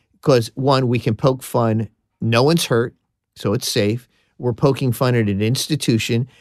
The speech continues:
and we're saying something that we're all thinking, like, "Thank God I wasn't on that cruise."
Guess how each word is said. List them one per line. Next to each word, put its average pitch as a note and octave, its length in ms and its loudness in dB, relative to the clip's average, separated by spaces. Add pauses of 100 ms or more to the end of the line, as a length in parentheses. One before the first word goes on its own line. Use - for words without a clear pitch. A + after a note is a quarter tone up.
and C3 80 -2
we're D3 80 4
saying F#3 280 0
something E3+ 280 0
that D#3 80 2
we're C#3+ 100 2
all D#3+ 120 2
thinking, D#3+ 340 -2
like, G2+ 240 -2
"Thank G3+ 360 -4
God E3 240 2
I D#3+ 120 2
wasn't C3+ 300 0
on G2+ 140 -2
that G2 180 -8
cruise." - 400 -10